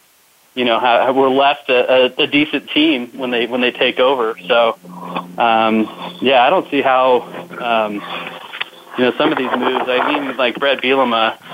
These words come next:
at Arkansas, I just, I don't, I don't see who, you know, Arkansas is gonna get that's gonna be better than,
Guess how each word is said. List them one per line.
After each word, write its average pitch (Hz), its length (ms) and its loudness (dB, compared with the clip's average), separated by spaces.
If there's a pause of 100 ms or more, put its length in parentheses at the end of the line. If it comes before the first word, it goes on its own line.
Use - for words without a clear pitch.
(680)
at 123 180 4
Arkansas, 123 460 2 (160)
I 117 80 2
just, 123 260 -2
I 123 140 2
don't, 123 220 2
I 131 80 4
don't 139 200 0
see 131 160 2
who, 123 400 2 (240)
you 120 100 -4
know, 107 380 2
Arkansas 123 440 0
is 110 80 0
gonna 117 180 -2
get 120 220 0
that's 107 160 0
gonna 117 180 -2
be 113 80 0
better 113 240 2
than, 110 240 0